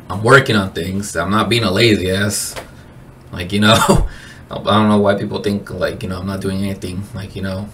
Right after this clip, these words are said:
like, those, those government checks are putting a good work. Like, you know, I'm writing my ass off, you know, every day I'm trying to, like, you know, set a deadline, write five pages a day, read content. Like, I'm reading on the news constantly, like, you know.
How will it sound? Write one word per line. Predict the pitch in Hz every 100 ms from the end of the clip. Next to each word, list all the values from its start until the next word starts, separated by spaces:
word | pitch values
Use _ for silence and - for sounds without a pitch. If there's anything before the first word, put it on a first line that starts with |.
| - - - - - - - - - -
like, | 101 95
those, | 101 104 104 -
those | 104 104 104
government | - 110 107 104
checks | - 104
are | 101 101 - -
putting | 113 110
a | 98
good | 107 104
work. | 113 110 -
Like, | - -
you |
know, | 104
I'm | 113 104
writing | 107 117
my | 107 104
ass | 113 107
off, | 98 92 -
you |
know, | 98 104
every | 98 101
day | 104 104
I'm | 101
trying | 98 107
to, |
like, | 101 101
you | 101
know, | 98 - - - - - - - -
set | - 113 110
a |
deadline, | 107 113 107 95 87 -
write | 98 92
five | - 101
pages | 104 95 98
a | 98
day, | 98 101 98 101 - - - - - -
read | 87 98 101
content. | - 92 98 - 98 92
Like, | 92 -
I'm | 117
reading | 165 160
on | 117
the | 104
news | 104 101
constantly, | - 92 - 80 80
like, | 76 80 -
you |
know. | 104 110